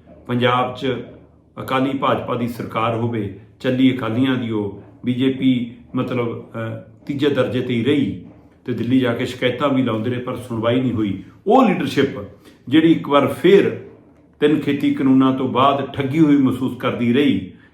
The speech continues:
ਕਿ ਵੀ ਅਸੀਂ ਹਾਈ ਕਮਾਂਡ ਨਾਲ ਖੜੇ ਰਹੇ ਤੇ ਹਾਈ ਕਮਾਂਡ ਨੇ ਬਾਅਦ ਚੋਂ ਸਾਨੂੰ ਪੁੱਛਿਆ ਵੀ ਨਹੀਂ, ਵਾਪਸ ਲੈ ਲਈ। ਉਹ ਲੀਡਰਸ਼ਿਪ ਪੰਜਾਬ ਦੀ ਬੀਜੇਪੀ, ਜਿਹਨੂੰ ਇਹ ਵੀ ਆਪਣੇ ਨਾਲ ਧੋਖਾ ਲੱਗਿਆ ਕਿ ਅਸੀਂ ਫਿਰ ਪਿੱਛੇ ਧੱਕ ਦਿੱਤੇ ਗਏ, ਕੀ ਕਾਂਗਰਸੀ, ਕੀ ਅਕਾਲੀ ਲਿਆ ਕੇ ਬੀਜੇਪੀ ਸ਼ਾਮਲ ਕਰ ਲਏ,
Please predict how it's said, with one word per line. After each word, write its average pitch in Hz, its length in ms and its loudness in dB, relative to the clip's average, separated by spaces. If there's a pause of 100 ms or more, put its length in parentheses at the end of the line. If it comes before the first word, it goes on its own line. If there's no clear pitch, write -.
(120)
ਕਿ 143 100 2
ਵੀ 143 300 0
ਅਸੀਂ 139 500 0 (300)
ਹਾਈ 131 120 4
ਕਮਾਂਡ 127 360 0
ਨਾਲ 131 200 2
ਖੜੇ 143 260 0
ਰਹੇ 131 200 0
ਤੇ 127 120 -6
ਹਾਈ 117 180 -4
ਕਮਾਂਡ 123 240 -2
ਨੇ 123 60 -2
ਬਾਅਦ 123 200 -4
ਚੋਂ 127 80 -10
ਸਾਨੂੰ 110 200 -6
ਪੁੱਛਿਆ 135 380 -4
ਵੀ 127 80 -2
ਨਹੀਂ, 123 120 -2
ਵਾਪਸ 117 300 -4
ਲੈ 120 120 -4
ਲਈ। 117 160 -2
ਉਹ 220 180 4
ਲੀਡਰਸ਼ਿਪ 147 560 -2
ਪੰਜਾਬ 120 300 -2
ਦੀ 117 80 -6
ਬੀਜੇਪੀ, 110 600 -6 (460)
ਜਿਹਨੂੰ 147 340 4
ਇਹ 208 160 4
ਵੀ 180 400 0 (100)
ਆਪਣੇ 135 260 2
ਨਾਲ 135 180 0
ਧੋਖਾ 143 280 -2
ਲੱਗਿਆ 127 380 0
ਕਿ 127 320 -2 (200)
ਅਸੀਂ 127 180 0
ਫਿਰ 170 240 0
ਪਿੱਛੇ 147 220 -4
ਧੱਕ 139 240 -4
ਦਿੱਤੇ 117 320 -4
ਗਏ, 123 220 -2
ਕੀ 147 200 -2
ਕਾਂਗਰਸੀ, 127 420 -2
ਕੀ 131 260 -4
ਅਕਾਲੀ 123 240 -2
ਲਿਆ 120 200 -2
ਕੇ 120 100 -6
ਬੀਜੇਪੀ 120 380 -4
ਸ਼ਾਮਲ 123 360 -4
ਕਰ 107 160 -6
ਲਏ, 107 160 -8